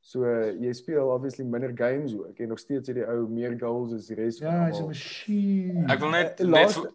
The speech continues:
Speaker 1: laaste
Speaker 3: yes, nee, ook, ja,
Speaker 1: interessante
Speaker 3: okay.
Speaker 1: ding, Falkie, wat ek wou gesê het, is, eh, Leipzig wat tweede is.
Speaker 3: <laughs> Ja.
Speaker 1: Leipzig wat tweede is, se topscorer, Fosberg, het net sewe goals. Hulle is
Speaker 3: Ja.
Speaker 1: tweede in die Bundesliga, maar hulle twee topscorers combined is Fosberg en Sabitzer.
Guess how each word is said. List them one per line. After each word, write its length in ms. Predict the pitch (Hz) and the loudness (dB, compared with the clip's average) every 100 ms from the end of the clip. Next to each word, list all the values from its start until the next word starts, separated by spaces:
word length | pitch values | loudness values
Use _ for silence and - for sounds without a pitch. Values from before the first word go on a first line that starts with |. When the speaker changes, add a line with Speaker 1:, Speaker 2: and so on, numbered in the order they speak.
| - | -2
Speaker 1:
laaste 380 | 151 156 147 123 | 4 6 8 6
Speaker 3:
yes, 140 | 175 | 4
nee, 180 | 110 113 | 4 2
ook, 80 | 101 | 0
ja, 60 | |
Speaker 1:
interessante 400 | 139 143 - 151 | -2 0 2 2
Speaker 3:
okay. 160 | 117 110 | 4 4
Speaker 1:
ding, 80 | 143 135 | 2 2
Falkie, 320 | 139 135 135 | 2 4 2
wat 120 | 131 | 2
ek 100 | 131 | 2
wou 140 | 131 127 | 2 0
gesê 440 | 131 - 135 117 | -2 -2 0 2
het, 120 | 113 113 | 0 0
is, 240 | 123 117 | -4 0
eh, 180 | 123 123 120 | 0 2 4
Leipzig 420 | 143 165 165 - | 2 0 -4 -4
wat 160 | 143 | -6
tweede 480 | - 170 160 135 107 | -4 -2 0 0 -4
is. 220 | 110 - _ _ | -14 -20 _ _
Speaker 3:
<laughs> 200 | _ _ | _ _
Ja. 120 | 123 | 6
Speaker 1:
Leipzig 320 | 123 165 196 185 | 8 6 2 0
wat 160 | 170 | -2
tweede 360 | 175 180 160 131 113 | -2 -2 -2 -2 -2
is, 140 | 113 - - - | -4 -14 -18 -16
se 220 | 147 131 | -16 0
topscorer, 840 | 202 190 - 175 160 135 113 139 - _ | 2 2 -2 -2 0 0 0 -4 -10 _
Fosberg, 600 | - 180 135 123 110 107 - _ | 0 0 2 -2 -2 -4 -10 _
het 140 | 123 | -6
net 220 | 123 143 143 | -2 -2 -2
sewe 280 | 160 131 113 | -4 -2 -4
goals. 380 | 98 98 _ _ _ _ _ _ _ _ - | -6 -12 _ _ _ _ _ _ _ _ -2
Hulle 160 | 131 | 0
is 80 | 143 | 2
Speaker 3:
Ja. 200 | 196 196 | 2 4
Speaker 1:
tweede 220 | 202 190 | 6 4
in 60 | 170 | 2
die 100 | 147 | 0
Bundesliga, 720 | 139 156 151 135 120 120 135 | 0 0 -6 -4 -4 -2 -4
maar 180 | 143 127 | -4 -4
hulle 120 | 135 | -4
twee 220 | 156 180 175 | -4 -6 -2
topscorers 600 | 175 165 - 156 147 139 | -2 -4 -4 -6 -4 -8
combined 540 | 131 123 117 123 120 | -10 -4 0 0 0
is 100 | 117 | -6
Fosberg 500 | - 147 143 143 139 131 | -2 -4 -2 -4 -4 -6
en 100 | 120 | -8
Sabitzer. 500 | 139 131 127 - | -4 -4 -4 -8